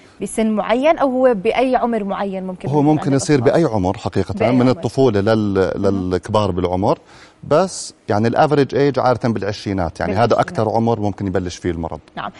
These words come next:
Speaker 1: طب إذا بدنا نحكي عن أسبابه، شو هي المسببات لهذا المرض؟
Speaker 2: طبعا سبب عدم التصبغ أو عدم وجود الصبغة بهاي المنطقة إنه الخلايا اللي بتطلع لنا الصبغة، آه، غير فاعلة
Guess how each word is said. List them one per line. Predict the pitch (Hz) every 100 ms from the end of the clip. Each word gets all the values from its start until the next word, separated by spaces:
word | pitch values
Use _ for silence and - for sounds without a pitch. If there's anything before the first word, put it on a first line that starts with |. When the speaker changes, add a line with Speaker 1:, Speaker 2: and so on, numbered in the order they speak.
| -
Speaker 1:
طب | 247
إذا | 233
بدنا | 254
نحكي | 277 330 269
عن | 220
أسبابه، | - - 185 190 180 185
شو | -
هي | 202 190
المسببات | 190 - 185 185 185 180
لهذا | 185 190 196
المرض؟ | 196 190
Speaker 2:
طبعا | 117 101 113
سبب | - 151 135
عدم | - 135 123
التصبغ | - 113 127 104 92 87
أو | - 98
عدم | 110 107
وجود | 104
الصبغة | 95 - 104 95
بهاي | 95 107 117
المنطقة | 101 113 - - 123 165 _ - _ -
إنه | 113 113 123 135 123 -
الخلايا | 95 - 127 127
اللي | 107
بتطلع | 98 - 107 117
لنا | 131 117
الصبغة، | - 131 117 113 127 131 - - - -
آه، | 110 107 110
غير | 110 117 120
فاعلة | - 113 98 95 101